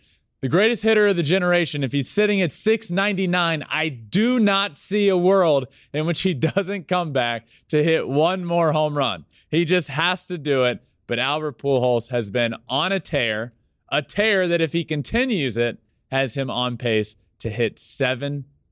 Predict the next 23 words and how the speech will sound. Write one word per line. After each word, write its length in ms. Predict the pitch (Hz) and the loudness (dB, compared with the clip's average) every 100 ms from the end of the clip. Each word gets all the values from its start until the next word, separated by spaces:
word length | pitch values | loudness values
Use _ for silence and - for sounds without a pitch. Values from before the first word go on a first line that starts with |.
| _ | _
hundred 680 | _ - 131 123 117 110 101 - _ _ _ _ _ _ | _ -4 -2 0 0 0 -2 -10 _ _ _ _ _ _
career 560 | - 107 95 110 117 113 | -8 -4 0 2 2 0
home 280 | 113 113 101 | 0 -2 -2
runs, 420 | 87 80 80 - _ - | -4 -6 -12 -18 _ -14
which 220 | 98 - | -12 -10
would 140 | 98 | -8
be 360 | 85 104 98 90 _ _ _ _ | -4 -2 -2 -6 _ _ _ _
the 160 | 90 104 | -10 -10
fourth 460 | - 127 131 120 | -4 0 0 0
most 480 | 113 107 101 - - _ _ _ | -2 -2 -2 -6 -14 _ _ _
all 200 | 107 110 | -2 -2
time 480 | 104 98 92 78 78 _ _ _ | -2 -8 -10 -10 -16 _ _ _
in 220 | 104 110 107 | -4 -4 -2
history, 640 | 101 92 - 82 71 - _ _ _ _ _ _ _ | -4 -6 -8 -12 -16 -18 _ _ _ _ _ _ _
behind 380 | 110 117 113 113 | -6 -4 -2 -2
only 260 | 135 127 | -2 -2
Barry 300 | 107 120 135 | -2 0 0
Bonds, 520 | 127 120 117 113 - - _ _ _ _ _ _ | 0 -2 -4 -8 -14 -20 _ _ _ _ _ _
Hank 320 | 120 123 123 | -4 -4 -2
Aaron, 460 | 113 107 101 98 98 _ _ _ _ _ _ - | -2 0 -2 -4 -8 _ _ _ _ _ _ -16
and 180 | 90 90 | -14 -6
Babe 240 | 104 110 | -4 -4
Ruth. 420 | 104 98 64 - | -2 -4 -6 -18